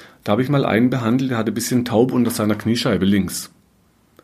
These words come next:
Dann, die Bilder haben massive Bandscheibenvorfälle im Rücken gezeigt. Drei Stück unten in der Lendenwirbelsäule.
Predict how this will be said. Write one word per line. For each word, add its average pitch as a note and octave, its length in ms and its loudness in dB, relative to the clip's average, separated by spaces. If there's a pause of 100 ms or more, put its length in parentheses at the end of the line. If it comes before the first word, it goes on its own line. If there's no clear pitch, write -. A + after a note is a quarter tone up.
(340)
Dann, G2+ 380 0
die A2 100 0
Bilder C3+ 340 2
haben A#2+ 140 0
massive D#3+ 520 -4
Bandscheibenvorfälle B2+ 760 0
im G#2+ 100 2
Rücken A#2 220 0
gezeigt. A#2+ 380 -4
Drei A2 180 2
Stück A#2 300 -2
unten A#2 300 0
in A2 100 2
der G2+ 100 2
Lendenwirbelsäule. G2 800 0